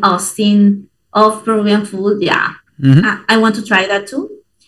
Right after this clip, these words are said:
Speaker 1: Um, mm,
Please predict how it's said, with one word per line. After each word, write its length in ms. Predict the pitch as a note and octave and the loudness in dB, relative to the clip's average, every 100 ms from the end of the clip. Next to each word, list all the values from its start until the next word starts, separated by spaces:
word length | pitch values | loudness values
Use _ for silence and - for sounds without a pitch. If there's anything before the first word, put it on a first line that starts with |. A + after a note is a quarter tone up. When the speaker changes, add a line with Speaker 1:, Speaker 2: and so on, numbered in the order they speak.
| _ _ _ _ _ _ _ | _ _ _ _ _ _ _
Speaker 1:
Um, 760 | - D#4 D4 D4 D4 D4 C#4 C#4 _ _ _ _ | 2 6 8 8 8 6 -4 -16 _ _ _ _
mm, 640 | C#4+ F4+ F4 - F4 F4 | -12 -8 -8 -6 -6 -6